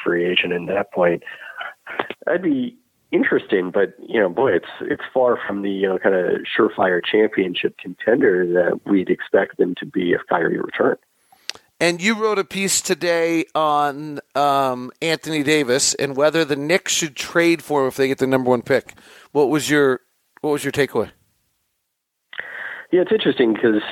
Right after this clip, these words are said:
Speaker 1: as I wrote the piece, I changed my conclusion. Like, I started to write one thing and then I went the other direction. So, you know, I think it is an interesting question because on the one hand, you know, let's say, I mean, this is only if they do, you know, sign a couple max free agents, if it is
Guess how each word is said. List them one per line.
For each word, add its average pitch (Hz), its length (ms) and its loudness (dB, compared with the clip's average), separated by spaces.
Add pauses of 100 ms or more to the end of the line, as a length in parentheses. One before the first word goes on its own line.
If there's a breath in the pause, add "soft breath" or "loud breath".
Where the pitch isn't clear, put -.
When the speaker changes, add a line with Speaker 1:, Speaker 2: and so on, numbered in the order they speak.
(160)
Speaker 1:
as 113 140 2
I 127 60 4
wrote 117 260 2
the - 80 4
piece, - 240 2
I 92 120 2
changed 107 220 2
my 92 140 2
conclusion. - 500 0
Like, 92 180 2
I 90 60 4
started 104 300 0
to 101 80 2
write 98 220 4
one 104 220 0
thing 85 220 0
and 90 100 -2
then 92 140 0
I 92 80 2
went 95 200 2
the 131 120 2
other 104 180 2
direction. - 500 -2 (200)
So, - 300 0 (340 loud breath)
you 127 60 2
know, 120 80 4
I 113 100 2
think 135 100 0
it 135 120 4
is 123 140 2
an 117 120 4
interesting 107 420 0
question - 540 -2
because - 360 0 (440 loud breath)
on 110 160 2
the 110 80 2
one 120 240 2
hand, 104 380 -2 (100)
you 110 100 2
know, 92 280 4
let's 95 240 -2 (180)
say, 95 380 2 (420 loud breath)
I 98 140 2
mean, 98 160 2
this 107 160 0
is 123 100 2
only 113 420 4
if - 180 0
they 107 120 2
do, 104 480 0 (300 loud breath)
you 117 80 4
know, 95 120 4
sign 101 200 2
a - 60 -8
couple 101 200 0
max 98 340 2
free 95 220 0
agents, 98 300 0
if - 80 -12
it 98 100 -2
is 95 260 0